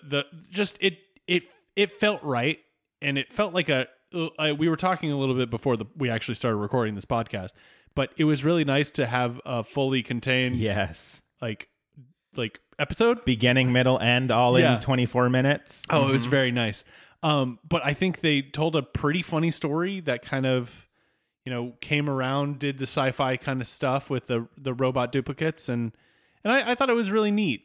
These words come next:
Speaker 1: Like, the trope of which one do you shoot, eh, which one's the robot,
Speaker 2: Mm-hmm.
Speaker 1: even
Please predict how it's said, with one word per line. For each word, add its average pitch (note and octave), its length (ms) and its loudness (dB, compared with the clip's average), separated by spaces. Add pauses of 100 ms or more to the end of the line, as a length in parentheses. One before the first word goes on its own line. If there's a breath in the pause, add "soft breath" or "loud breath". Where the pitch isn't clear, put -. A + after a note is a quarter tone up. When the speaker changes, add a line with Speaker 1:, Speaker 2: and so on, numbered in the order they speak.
Speaker 1:
Like, C#3+ 220 0
the C3 100 0
trope C#3+ 400 0
of B2+ 340 0
which C#3 300 0
one C#3 160 0
do C3 60 -2
you B2+ 100 0
shoot, C#3+ 400 0 (160)
eh, C3 160 -2
which C#3+ 260 -4
one's C3+ 180 0
the C#3 60 -4
robot, D#3+ 580 0
Speaker 2:
Mm-hmm. G#2+ 260 -2
Speaker 1:
even C#3 300 0